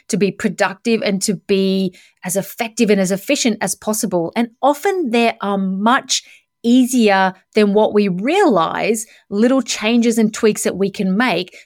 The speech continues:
to really boost the productivity and effectiveness and ultimately the return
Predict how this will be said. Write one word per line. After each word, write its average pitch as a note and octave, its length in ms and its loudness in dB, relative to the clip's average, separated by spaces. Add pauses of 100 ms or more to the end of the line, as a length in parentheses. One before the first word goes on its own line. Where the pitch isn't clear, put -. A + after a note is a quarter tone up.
to A3+ 140 2
really A3+ 520 2 (100)
boost G#3 640 2
the G3 80 -4
productivity F#3 580 0
and F3+ 100 -2
effectiveness F3 840 -2 (320)
and G#3+ 180 0
ultimately A#3+ 500 2
the F#3+ 140 0
return A#3 1080 0